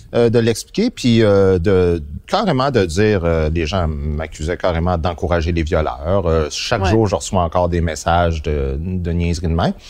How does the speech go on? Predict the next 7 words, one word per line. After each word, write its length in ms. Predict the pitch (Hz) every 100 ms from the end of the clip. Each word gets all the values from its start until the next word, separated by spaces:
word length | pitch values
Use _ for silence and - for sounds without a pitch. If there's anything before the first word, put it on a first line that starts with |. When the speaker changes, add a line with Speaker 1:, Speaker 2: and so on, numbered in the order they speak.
| - - - -
Speaker 1:
Mais 420 | 113 127 190 226 - - - _ - _
je 120 | 95 92
défendais 640 | 156 180 160 185 233 233 - - - - - - - -
trois 320 | - 175 160
choses, 320 | - 80 -
trois 220 | - 147
points. 200 | - -